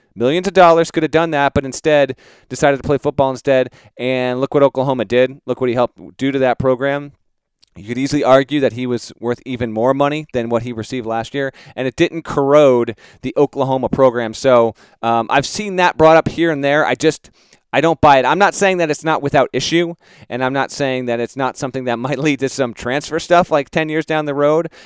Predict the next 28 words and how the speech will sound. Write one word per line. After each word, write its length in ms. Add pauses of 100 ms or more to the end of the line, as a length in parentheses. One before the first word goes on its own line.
(120)
but 160
it 120
certainly 440
is 120
not 160
a 40
good 200
enough 260
reason 680
to, 240
to 200
add 200
on 220
to 340
a 100
flimsy 380
pile 400
of 100
reasons 380
as 220
to 60
why 200
we 100
should 180
not 140
be 80
doing 240
this. 320